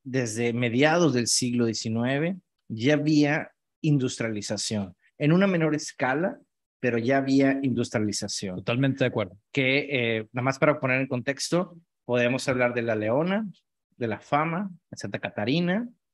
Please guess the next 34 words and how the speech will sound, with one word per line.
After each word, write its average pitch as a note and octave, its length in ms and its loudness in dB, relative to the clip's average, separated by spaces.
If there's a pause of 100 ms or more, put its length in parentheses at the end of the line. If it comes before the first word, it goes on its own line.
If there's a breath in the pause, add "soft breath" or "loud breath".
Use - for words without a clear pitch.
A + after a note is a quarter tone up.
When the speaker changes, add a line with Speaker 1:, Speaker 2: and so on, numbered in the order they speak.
(300)
Speaker 1:
y B2+ 160 0
del A2+ 160 0
Porvenir A2+ 640 -2 (220)
Speaker 2:
Ujú. A2+ 220 -8
Speaker 1:
en C#3+ 640 -2
Santiago. G2+ 880 -6 (720 loud breath)
La C3+ 240 0
que D3+ 100 0
yo D3+ 120 4
est- D#3+ 100 4
Speaker 2:
Poniente F3 580 2
y C3 140 -2
oriente C3+ 360 2
Speaker 1:
Sí. D#3 80 4
Speaker 2:
de C#3+ 60 4
la C3 120 2
ciudad A#2+ 200 0
de A#2+ 40 0
Speaker 1:
Que, A#2+ 40 -2
Speaker 2:
Monterrey. C#3 440 0
Speaker 1:
que, - 80 -8
que D3 60 0
eso E3 180 -2
también E3+ 260 0
te F3+ 80 -2
habla E3+ 160 2
de D#3 140 2
cómo D3 180 -2
la D#3+ 80 2
ciu-, D3 240 -6
cómo C#3 220 0
la C#3+ 100 4
ciudad A#2+ 320 -2
de... C3 220 -2